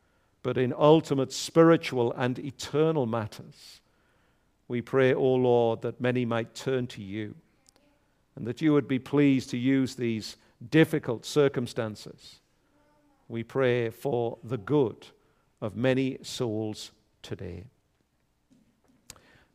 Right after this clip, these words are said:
Father, then we pray for our own nation. We ask that you would have mercy upon us, even as we continue in an election season. We pray for all who are in office, for each branch and level of government.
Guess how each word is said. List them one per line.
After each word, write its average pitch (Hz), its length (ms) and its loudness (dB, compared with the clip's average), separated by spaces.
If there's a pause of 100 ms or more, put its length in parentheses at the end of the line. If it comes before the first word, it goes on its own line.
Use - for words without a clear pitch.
Father, 117 280 -2
then 120 180 0
we 117 140 -2
pray 117 260 -2
for 113 140 -6
our 110 180 -2
own 127 160 0
nation. 135 600 -2
We 98 160 -14
ask 101 260 -10
that 107 220 -14
you 110 120 -10
would 104 200 -8
have 110 340 -8 (300)
mercy 127 360 -2
upon 127 300 -2
us, 135 400 0 (580)
even 107 240 -10
as 110 140 -12
we 107 140 -8
continue 127 640 -4
in 104 360 -4
an 110 160 -6
election 127 440 -2
season. 139 560 -6 (640)
We 101 140 -14
pray 117 260 -8
for 117 220 -6
all 131 320 4
who 117 400 -4
are 131 240 4
in 127 80 0
office, 131 640 -4 (480)
for - 80 -12
each 107 180 -12
branch 127 400 0
and 123 100 -4
level 123 320 2
of 113 140 -4
government. 117 540 -6